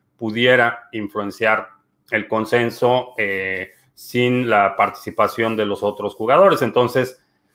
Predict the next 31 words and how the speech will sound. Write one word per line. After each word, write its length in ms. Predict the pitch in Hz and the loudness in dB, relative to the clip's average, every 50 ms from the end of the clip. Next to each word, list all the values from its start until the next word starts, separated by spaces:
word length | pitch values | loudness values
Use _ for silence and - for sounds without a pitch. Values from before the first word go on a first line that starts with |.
| _ _ _ _ | _ _ _ _
eh, 200 | - 104 101 95 - | -6 -6 -6 -4 0
cualquier 400 | 117 110 107 - 135 135 123 - | 0 0 2 4 2 2 4 4
pool, 320 | 147 151 160 175 160 165 - | 4 6 6 6 4 0 -4
un 220 | 131 123 123 117 | -4 -4 -4 -4
pool, 380 | - 131 131 135 135 131 131 - - | -2 -2 0 0 0 0 -2 -6 -8
eh, 220 | 110 104 98 101 - | -8 -8 -8 -6 -4
una 180 | 123 127 123 120 | -2 2 2 4
vez 180 | 127 127 127 | 4 2 0
que 80 | - 131 | -2 -6
excede 520 | 110 - - 135 135 135 123 117 107 - - | -4 0 2 2 4 4 2 0 -4 -4 -6
ese 260 | 117 117 107 - 120 | -8 -6 -4 -4 -4
uno 240 | 120 120 120 117 - | -4 -4 -4 -6 -6
por 140 | 110 104 | -6 -8
ciento 580 | - - - 113 120 120 - 117 107 101 - _ _ _ | -6 -4 -6 -4 -4 -4 -4 -4 -4 -6 -8 _ _ _
del 260 | - 104 107 107 101 | -10 -6 -6 -6 -4
total 280 | - 107 - - 117 117 | -4 -4 -2 0 0 0
del 160 | 120 117 113 | 0 -2 -2
stake, 380 | - - 131 139 135 127 - _ - | 2 2 2 2 2 -2 -8 _ -16
ya 220 | 104 101 110 107 | -6 -2 -2 0
no 200 | 110 113 110 104 | 0 -2 -4 -6
tiene 280 | - 113 110 113 113 110 | -4 -4 -4 -4 -4 -4
ninguna 440 | 104 101 101 98 104 107 107 104 101 | -4 -4 -6 -4 -6 -4 -4 -4 -4
ventaja 440 | 101 95 92 - 104 101 - 107 | -4 -4 -4 -4 -4 -4 -2 -4
adicional. 400 | 101 101 98 - 131 147 170 156 | -6 -6 -6 -6 -4 -2 -2 -2
La 80 | 123 101 | -2 -2
ventaja 420 | 98 95 - - 101 - 110 104 | -4 -4 -6 -6 -6 -6 -6 -8
termina, 560 | - 98 95 98 104 117 117 113 104 98 - _ _ _ _ _ _ _ _ _ _ _ _ - - - | -8 -8 -8 -6 -6 -4 -4 -2 -4 -4 -6 _ _ _ _ _ _ _ _ _ _ _ _ -14 -10 -8
eh, 220 | 107 101 98 - | -6 -6 -6 -6
cuando 200 | - 107 101 104 | -6 -6 -4 -4
llegas 420 | 101 104 107 104 110 98 - - - - | -4 -2 -2 -2 -2 -4 -6 -8 -8 -6
al 340 | 107 101 101 98 98 - | -4 -4 -4 -6 -10 -12